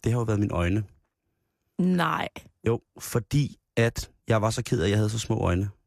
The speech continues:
Speaker 1: Fordi det var det, alle folk sagde til mig, da jeg var lille.
Speaker 2: Ej, Simon.
Speaker 1: Jo, det var, at det var det der med, at, øh, at, at, øh, man nok ikke kunne se så meget.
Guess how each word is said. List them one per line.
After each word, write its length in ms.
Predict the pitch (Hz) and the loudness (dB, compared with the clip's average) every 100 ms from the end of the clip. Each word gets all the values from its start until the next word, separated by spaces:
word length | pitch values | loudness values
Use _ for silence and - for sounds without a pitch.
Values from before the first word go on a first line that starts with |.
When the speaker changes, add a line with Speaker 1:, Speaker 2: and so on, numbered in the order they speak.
| _ | _
Speaker 1:
Fordi 160 | - 107 | -2 0
det 80 | 104 | 0
var 60 | |
det, 80 | 107 | 0
alle 180 | 95 110 | 0 0
folk 200 | - - | -2 -4
sagde 160 | - 104 | -2 -2
til 160 | 104 | 0
mig, 100 | 101 | 0
da 60 | 101 | 2
jeg 80 | 92 | 0
var 60 | |
lille. 260 | 90 87 98 _ _ _ _ _ _ | 0 -2 -6 _ _ _ _ _ _
Speaker 2:
Ej, 340 | 240 247 220 - | 0 2 2 -2
Simon. 760 | - - - 330 311 269 185 165 | -8 -8 -4 -2 0 0 0 0
Speaker 1:
Jo, 180 | 135 - - - | 0 -2 -8 -4
det 100 | 131 | 0
var, 160 | 127 | 0
at 180 | 127 117 | 0 -2
det 80 | 123 | -2
var 80 | 117 | 0
det 120 | 117 | 0
der 100 | 117 | 0
med, 140 | 113 | 0
at, 360 | 113 107 98 - | 0 -2 -4 -2
øh, 380 | 101 92 90 85 - | 0 2 0 -4 -6
at, 160 | - 98 _ _ _ _ _ _ _ _ _ - | -6 -6 _ _ _ _ _ _ _ _ _ -4
at, 120 | 95 - | -4 -4
øh, 220 | 90 82 82 92 - _ _ _ - | -2 0 -2 -6 -10 _ _ _ 0
man 140 | 101 | 2
nok 100 | 104 | 2
ikke 100 | 117 | 0
kunne 100 | - - | -2 -2
se 160 | - | -4
så 120 | - | -2
meget. 260 | 98 87 | 0 0